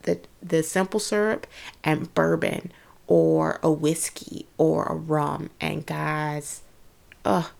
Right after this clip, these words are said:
so good, so comforting, just feels like home in a cup. So I hope you enjoy this, guys. We are on the cups of Thanksgiving.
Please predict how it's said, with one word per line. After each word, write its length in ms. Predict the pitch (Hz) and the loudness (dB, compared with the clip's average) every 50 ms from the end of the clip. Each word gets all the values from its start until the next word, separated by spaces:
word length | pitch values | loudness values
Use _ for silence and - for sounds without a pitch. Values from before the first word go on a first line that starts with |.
| - - - _ | -20 -20 -20 _
so 320 | - - - - 202 202 202 | -12 -10 4 6 8 8 8
good, 500 | 185 - - 165 160 156 156 156 156 - - - | 6 2 0 0 2 2 0 -2 -4 -6 -10 -14
so 340 | - - - - 180 180 185 | -10 -8 0 4 6 6 6
comforting, 840 | 180 - - 170 165 - - 165 156 156 156 156 156 156 156 156 156 - - - - - - - - - - | 4 0 -2 -4 -4 -4 -4 -4 -2 -2 0 -2 -2 -2 -2 -4 -6 -8 -14 -20 -20 -20 -20 -20 -20 -10 0
just 260 | - 202 185 190 - | 2 2 2 2 4
feels 220 | - 185 180 175 | 6 6 6 6
like 180 | 185 190 185 - | 6 4 2 2
home 300 | - - 185 165 165 165 | 0 0 2 2 4 2
in 80 | 170 165 | 2 0
a 60 | 165 | 0
cup. 460 | - - - 165 170 - - - - - - - - - - - - - - - - - - | -4 -2 0 0 0 0 0 -4 -10 -18 -20 -20 -20 -20 -20 -20 -10 -6 -6 -6 -6 -8 -12
So 640 | - - 196 185 185 185 185 185 180 180 190 190 - - _ _ _ _ | 0 2 4 4 4 4 2 2 2 0 -2 -4 -8 -16 _ _ _ _
I 60 | - 240 | -2 -2
hope 280 | - - 277 339 339 | 4 4 4 4 8
you 180 | 359 339 339 330 | 8 8 8 8
enjoy 380 | 302 247 226 - 196 196 208 | 6 4 4 6 6 6 6
this, 420 | 214 208 190 180 175 175 175 - - - | 6 6 4 4 4 4 0 -4 -8 -6
guys. 480 | - 180 175 175 180 180 180 180 175 - | -6 -4 -2 0 0 0 -2 -4 -4 -6
We 280 | 190 180 185 185 185 - | -4 -2 0 0 0 0
are 240 | 180 175 180 - | 0 0 0 0
on 180 | - 185 175 175 | -2 -2 -2 0
the 260 | 170 175 165 160 160 - - - - - - - - _ _ | 0 0 0 -2 -4 -8 -14 -20 -20 -20 -20 -20 -20 _ _
cups 340 | - - 208 214 214 - - | 4 6 6 6 6 6 4
of 140 | 208 202 202 | 2 4 4
Thanksgiving. 760 | - 175 - - - - 214 202 208 247 262 277 294 311 311 | 0 0 0 0 -2 2 2 2 4 4 2 2 0 -2 -4